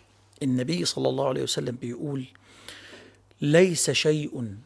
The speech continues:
أكرم على الله من الدعاء". ليس شيء أكرم على الله من الدعاء.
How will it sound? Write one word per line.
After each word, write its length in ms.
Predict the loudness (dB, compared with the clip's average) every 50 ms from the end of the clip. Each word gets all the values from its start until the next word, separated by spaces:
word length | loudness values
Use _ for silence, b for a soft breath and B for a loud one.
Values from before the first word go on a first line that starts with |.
| -20 _ _ _ _ _ _ _ -20 _ _ _ 0
أكرم 640 | 0 0 0 -4 -2 0 2 4 4 6 6 4
على 320 | 2 2 4 4 4 6 4
الله 560 | 4 2 0 4 6 8 8 8 8 6 0 B B B B B B -2
من 140 | 0 0 0
الدعاء". 400 | 0 -4 -6 -8 -10 -10 -12 -16 _ _ -20 -20 -20 -20 _ -20 -20 _ _ _ _ _ _ _ _ _ _ _ _ _ _ _ _ _ -20 -10 -4 0
ليس 420 | 4 6 6 6 6 2 2 2
شيء 440 | 0 2 0 0 0 -2 -4 -8 -8 2 _ 6
أكرم 420 | 6 6 4 0 -2 0 0 0
على 160 | -2 -4 -4
الله 200 | -2 0 0 2
من 120 | 2 0 -2
الدعاء. 280 | -2 -4 -6 -6 -8